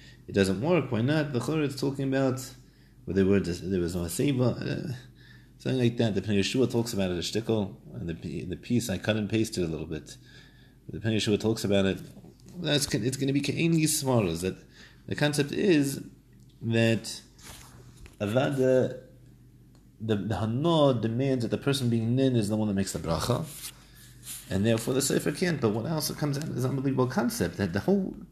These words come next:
idea that we've been saying the whole time is that it's a bircha, a bracha of a chabura. We have a whole new, deeper understanding of what that means to be a chabura. It's not just pshat that we ate together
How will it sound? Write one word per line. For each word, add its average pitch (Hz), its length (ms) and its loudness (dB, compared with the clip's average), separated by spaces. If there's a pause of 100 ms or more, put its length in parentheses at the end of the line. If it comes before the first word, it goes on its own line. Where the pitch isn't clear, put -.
(220)
idea 123 300 6
that 143 140 6
we've 113 120 6
been 101 140 4
saying 147 240 0
the 117 100 4
whole 117 140 2
time 143 340 0
is 92 60 2
that 95 100 2
it's 87 160 -2
a 90 60 0
bircha, 131 720 2
a 104 60 -6
bracha 113 240 2
of 110 140 0
a - 20 -6
chabura. 98 600 4 (880)
We 120 120 4
have 117 100 8
a 113 40 6
whole 180 180 4
new, 170 200 2
deeper 143 400 -2
understanding 139 440 2
of 123 40 4
what 127 100 6
that 113 120 2
means 175 200 -2
to 127 80 -4
be 120 100 2
a - 20 0
chabura. 135 380 2
It's 107 100 -4
not - 140 -4
just 175 180 -4
pshat 127 200 0
that 110 60 2
we 104 140 2
ate 214 180 -2
together 82 460 -2